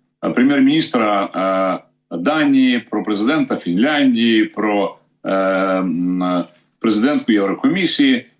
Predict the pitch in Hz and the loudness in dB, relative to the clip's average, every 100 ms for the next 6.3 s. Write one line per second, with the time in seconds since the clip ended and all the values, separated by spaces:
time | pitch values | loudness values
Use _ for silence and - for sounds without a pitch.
0 | _ _ 98 98 95 107 - 117 156 135 | _ _ -4 -4 -4 -6 -4 -2 0 0
1 | 117 113 185 170 - 147 147 151 175 156 | 0 -2 -4 -4 -4 -4 -2 -2 -2 -2
2 | 151 139 143 139 147 131 139 135 139 131 | -2 0 -2 -2 -2 -2 -2 -2 -4 -2
3 | 131 127 143 170 - 139 127 - 135 - | -2 -2 -2 -2 0 2 0 0 -4 0
4 | 147 110 120 110 - _ _ - 131 - | -2 0 0 0 -6 _ _ -4 -4 0
5 | 135 - 139 - 170 190 147 123 120 123 | -2 0 -2 0 0 2 2 2 0 0
6 | 147 160 151 | 2 0 -2